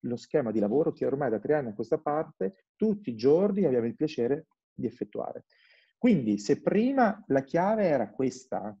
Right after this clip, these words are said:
e quindi affinché fosse questa, già la paziente aveva accettato di entrare in terapia con noi, poi poteva anche dire, "Dottore, eh, ma mi avete proposto un numero di impianti tale che non posso accettare, una chirurgia che io non voglio accettare, magari un manufatto protesico che non mi piace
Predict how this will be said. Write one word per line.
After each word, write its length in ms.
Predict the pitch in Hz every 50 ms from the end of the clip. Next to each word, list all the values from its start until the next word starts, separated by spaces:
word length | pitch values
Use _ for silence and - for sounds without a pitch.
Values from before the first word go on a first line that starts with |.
| _
e 140 | _ 131 135
quindi 360 | - - 196 156 139 123 - -
affinché 500 | _ 127 - - - 143 135 127 - 226
fosse 340 | 226 - 214 196 - - -
questa, 360 | - 180 185 160 - - 123
già 120 | 110 107 151
la 100 | 156 147
paziente 400 | 139 123 - - 180 190 170 139
aveva 160 | 135 135 123
accettato 600 | 113 - - 127 - _ - 202 214 185 - 127
di 80 | 110 113
entrare 500 | 107 107 104 170 196 208 185 147 - -
in 220 | _ 240 254 254 214
terapia 360 | - 165 143 - - 214 190
con 160 | - 151 143
noi, 440 | 160 202 220 196 139 123 135 190 196 - _ _ _ _ _ _
poi 380 | - 202 214 202 156 123 110
poteva 280 | - - 131 135 151 175
anche 180 | 196 180 180 165
dire, 280 | 170 151 117 110 107
"Dottore, 600 | 123 175 185 - _ 208 180 131 107 101 - -
eh, 100 | - 147
ma 140 | 147 160 165
mi 100 | 170 190
avete 180 | 202 214 214 214
proposto 380 | 196 170 135 120 110 - -
un 80 | 156 185
numero 180 | 208 220 233
di 100 | 214 196
impianti 400 | 190 180 175 202 214 208 - 180 -
tale 260 | _ 208 220 214 196
che 100 | 165 180
non 120 | 175 170 160
posso 180 | - - -
accettare, 480 | 147 - - 135 - - 107 107 110 113
una 140 | 123 143 143
chirurgia 400 | - - 175 185 175 208 247 226
che 100 | - 226
io 100 | 220 208
non 140 | 202 196 185
voglio 240 | 185 190 190 185
accettare, 560 | 175 - - 156 - _ - 110 110 117 117 120
magari 360 | 123 135 156 160 208 220 202 190
un 60 | 165
manufatto 420 | 147 147 147 - 196 196 - 180
protesico 480 | 160 175 165 214 226 240 202 208 196 175
che 120 | - 202
non 240 | 196 202 233 247 240
mi 120 | 226 233
piace 600 | 185 - 226 214 208 214 202 - 240 247 269 -